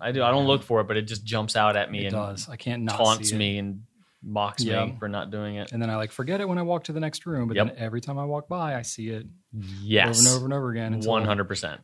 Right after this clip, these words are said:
Speaker 2: one day I'm in the garage and I'm like, "You know what?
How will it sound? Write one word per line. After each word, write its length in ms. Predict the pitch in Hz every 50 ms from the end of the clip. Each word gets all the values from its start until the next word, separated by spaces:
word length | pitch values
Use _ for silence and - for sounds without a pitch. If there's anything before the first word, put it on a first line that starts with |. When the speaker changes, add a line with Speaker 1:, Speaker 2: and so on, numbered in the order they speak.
| -
Speaker 2:
one 260 | 117 123 131 131 139
day 260 | 135 147 151 151 143 135
I'm 140 | 127 127
in 80 | 131 131
the 80 | 135 131
garage 460 | 120 120 120 120 120 120 117 113 113
and 80 | 123
I'm 80 | 120 117
like, 140 | 120 113 110 110
"You 120 | 123 131
know 180 | 151 175 196 208
what? 340 | 208 240 254 277 269 277